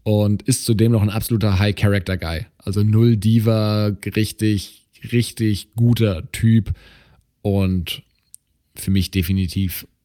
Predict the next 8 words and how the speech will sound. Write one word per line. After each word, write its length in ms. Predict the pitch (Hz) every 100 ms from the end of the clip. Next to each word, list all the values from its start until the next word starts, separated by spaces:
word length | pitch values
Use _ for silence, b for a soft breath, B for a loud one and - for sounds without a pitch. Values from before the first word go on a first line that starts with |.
| _ _ _ _ _ _ _ _ 104
der 160 | 104
beste 300 | 107 98 101
Pass-Rusher 580 | - 101 - 104 92 95
in 140 | 110
der 200 | 95 -
N 140 | 104 127
F 160 | 131
C. 500 | - - 117 113 110